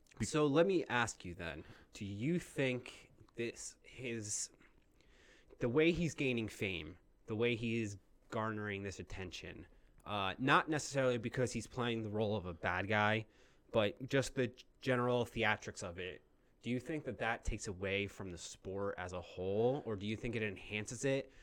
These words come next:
Speaker 2: and allows more people to appreciate it?
Speaker 1: I think that it puts more eyes on the sport. People pay attention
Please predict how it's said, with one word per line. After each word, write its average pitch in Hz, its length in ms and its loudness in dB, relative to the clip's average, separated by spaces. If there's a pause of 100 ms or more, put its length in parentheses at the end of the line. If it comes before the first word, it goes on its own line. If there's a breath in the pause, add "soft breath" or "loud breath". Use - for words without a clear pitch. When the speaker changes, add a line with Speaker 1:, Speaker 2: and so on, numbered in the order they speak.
(120)
Speaker 2:
and 104 100 -6
allows 104 320 0
more 104 160 -4
people 87 260 -8
to - 140 -10
appreciate 156 680 2
it? 151 220 2 (960 loud breath)
Speaker 1:
I 127 100 12
think 180 340 10
that 143 380 12 (1040 loud breath)
it 113 200 6
puts 151 280 10
more 117 300 6
eyes 101 300 8
on 95 80 6
the 90 60 2
sport. 92 360 6
People 101 200 8
pay 87 180 6
attention - 480 -4